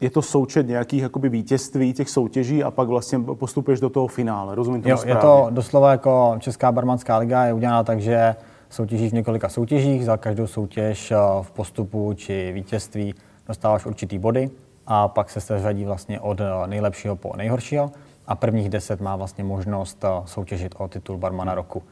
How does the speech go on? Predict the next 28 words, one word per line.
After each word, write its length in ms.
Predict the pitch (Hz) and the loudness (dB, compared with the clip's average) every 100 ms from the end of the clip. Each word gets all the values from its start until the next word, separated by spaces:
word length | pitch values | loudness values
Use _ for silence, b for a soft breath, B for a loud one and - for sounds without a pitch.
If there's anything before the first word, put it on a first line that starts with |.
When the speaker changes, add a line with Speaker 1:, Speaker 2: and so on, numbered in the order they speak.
| b b b - | b b b -4
Speaker 2:
kdy 100 | 104 | -2
vlastně 260 | 98 110 | -2 -4
v 20 | |
poslední 420 | - 113 - 107 107 | -2 -2 0 -2 0
soutěži, 580 | 110 95 113 101 107 | -2 0 0 0 -2
která 280 | 98 104 101 | -2 0 0
je 60 | 95 | 0
prestižní, 600 | 104 98 110 92 101 98 | -4 -8 -6 -6 -6 -6
s, 140 | - | -6
eh, 200 | 92 92 | -6 -6
prestižní 420 | - 95 104 95 87 | -8 -10 -8 -6 -6
porotou, 460 | 98 95 95 90 b b b b _ | -6 -6 -6 -8 b b b b _
tak, 340 | - 92 - 95 | -6 -6 -4 -4
eh, 220 | 90 90 - _ _ _ _ _ - | -4 -6 -16 _ _ _ _ _ -14
se 140 | 101 | -10
vlastně 340 | 87 - 90 87 | -10 -10 -14 -10
popereš 380 | 98 - 90 104 | -2 -2 -2 -4
o 40 | |
to 100 | 95 | -8
první 200 | 98 92 | -8 -8
místo. 240 | 90 - - | -10 -12 -18
Speaker 1:
Tak 200 | - - | -14 -4
to 120 | 127 | -2
znamená, 400 | 120 120 127 127 | 0 0 0 -2
že 120 | 127 | -4
si 160 | 127 135 | -2 0
za 80 | |
tím 300 | 131 143 120 | 0 0 -4